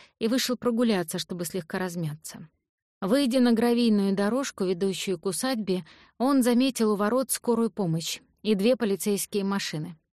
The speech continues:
На дороге собрался народ. Не желая, чтобы его узнали, Симон спрятался в лесу. Из ворот вышли двое мужчин, неся носилки, покрытые серым одеялом. Они сели в машину скорой, которая включила сирену и пронеслась мимо него по дороге.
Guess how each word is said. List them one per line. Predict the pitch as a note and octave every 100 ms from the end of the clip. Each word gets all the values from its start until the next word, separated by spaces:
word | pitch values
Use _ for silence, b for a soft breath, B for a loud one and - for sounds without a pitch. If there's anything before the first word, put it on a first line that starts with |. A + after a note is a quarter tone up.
| _ _ _ _ _
На | G3+ G#3+
дороге | A3 A#3+ C4+ C4+
собрался | A#3 A3 F#3+ F#3+ -
народ. | G3+ G3+ F3 - - _ _ _ _ _
Не | G#3 G#3+
желая, | A#3+ B3+ A#3+
чтобы | G#3 - F#3+
его | G3+ G#3 G#3
узнали, | G3+ F3 A3+ B3+ G3+
Симон | - G3+ G#3+ G#3
спрятался | - G#3 F#3+ F#3 D#3+ F3+
в |
лесу. | F3 F#3+ - E3 - _ _ _ _ -
Из | F#3
ворот | F#3+ G#3+ A3+ F#3+
вышли | G3 -
двое | F#3 F3+ F#3+
мужчин, | F3+ F3+ - A#3+ A3+
неся | F#3+ - F3
носилки, | F3 E3 A#3 A3+ G#3 F3 B B
покрытые | G#3+ - A3+ - G3+
серым | F#3+ G3+ F#3 F3+
одеялом. | E3+ G3+ F#3 E3 F#3 E3+ - _ _ _ _ _ _ _ _
Они | G3+ G#3+ G#3
сели | G3 A3 F#3+
в | F3
машину | G3 - F#3+ F#3
скорой, | - C4 B3 F#3+
которая | F#3+ F#3 F#3+ F#3
включила | E3 G3+ G#3 - F#3+
сирену | F3 - G#3 B3 A3+
и | G3+ A3+ A3
пронеслась | - G3+ G3 E3+ G#3+ G#3 -
мимо | G3+ F3+
него | F3+ F3 G3
по | F#3
дороге. | F#3 G3 D#3 D3 F3